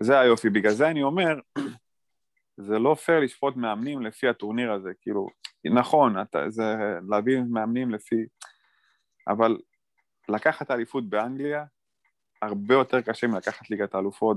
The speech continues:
והרבה... למרות שזה פחות יוקרתי.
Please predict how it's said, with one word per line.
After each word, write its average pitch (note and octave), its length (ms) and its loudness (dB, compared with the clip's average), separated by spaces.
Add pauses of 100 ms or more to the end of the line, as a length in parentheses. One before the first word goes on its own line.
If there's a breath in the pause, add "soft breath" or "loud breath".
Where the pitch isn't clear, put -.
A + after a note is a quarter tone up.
והרבה... G2+ 320 4 (760)
למרות A2+ 340 2
שזה A2+ 160 -6
פחות - 340 -6
יוקרתי. - 380 -6